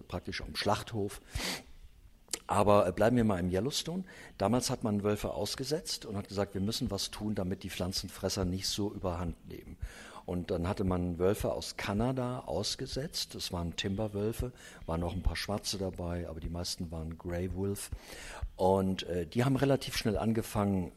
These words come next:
ähm, aufzuräumen. Es waren ungefähr dreißig Tiere. Die haben relativ schnell angefangen zu jagen, mehrere Rudel gebildet und tatsächlich ging der Bestand langsam an, ähm, an, speziell an Wapitis, aber auch an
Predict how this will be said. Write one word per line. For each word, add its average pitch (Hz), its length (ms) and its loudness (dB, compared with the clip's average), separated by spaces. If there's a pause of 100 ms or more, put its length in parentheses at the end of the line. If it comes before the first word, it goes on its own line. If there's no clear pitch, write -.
(140)
ähm, 90 480 2
aufzuräumen. 95 800 0
Es - 100 -4
waren 92 160 4
ungefähr 107 300 0
dreißig 92 420 0
Tiere. 85 380 -4 (560)
Die 92 80 6
haben 95 100 6
relativ 110 420 4
schnell 98 220 2
angefangen 104 560 2
zu - 160 -2
jagen, 110 520 2 (320)
mehrere 98 320 4
Rudel 117 360 2
gebildet 104 560 2
und 90 180 -8
tatsächlich 110 520 -2
ging 98 160 -2
der 95 120 0
Bestand 92 640 -2
langsam 113 640 0 (540)
an, 104 520 6 (140)
ähm, 98 540 2 (580)
an, 98 240 0
speziell - 400 0
an 87 220 -2
Wapitis, 120 640 0
aber 90 280 -4
auch - 260 -4
an 87 280 -2